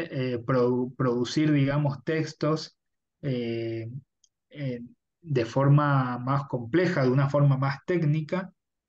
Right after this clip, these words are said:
y hay veces en el que, en los que otras veces tal vez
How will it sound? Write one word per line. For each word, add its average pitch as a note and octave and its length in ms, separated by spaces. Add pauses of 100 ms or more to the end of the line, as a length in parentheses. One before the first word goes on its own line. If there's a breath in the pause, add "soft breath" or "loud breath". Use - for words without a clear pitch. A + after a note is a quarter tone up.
(120)
y C3+ 80
hay C#3 140
veces D3+ 320
en C#3 160
el C3+ 160
que, A#2+ 560
en B2+ 200
los A#2+ 200
que A#2 460 (100)
otras C3+ 300
veces C#3 240
tal C#3 200
vez C#3+ 180